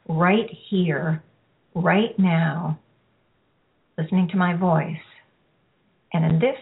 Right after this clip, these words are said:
way, we are activating. It's a simple technique to activate the now moment. Now, the now moment isn't fleeting or unreachable or untouchable or in one second and out the other.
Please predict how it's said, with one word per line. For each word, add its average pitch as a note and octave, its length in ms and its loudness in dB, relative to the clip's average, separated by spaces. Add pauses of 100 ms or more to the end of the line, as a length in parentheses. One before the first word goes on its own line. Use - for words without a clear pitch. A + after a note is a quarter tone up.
way, D#3+ 520 -4 (140)
we F3 140 -4
are F3 240 -4
activating. D#3+ 760 -4
It's D#3+ 160 -12
a E3 160 -10
simple A#3+ 300 -8
technique F3 640 -4
to - 200 -8
activate F3 800 -2
the F#3+ 80 2
now E3+ 300 2
moment. F3 480 2 (760)
Now, F#3+ 140 0
the G3 80 2
now G#3 260 2
moment G#3+ 380 2 (100)
isn't A3 200 -6 (100)
fleeting G3 640 2
or E3+ 180 -4
unreachable F#3 1120 -2
or D#3+ 80 -2
untouchable E3+ 920 -4
or D3 120 -12
in G3 200 0
one F3+ 280 -2
second E3+ 280 -6
and D#3+ 100 -4
out E3+ 200 -4
the E3+ 160 -6
other. D#3 400 -6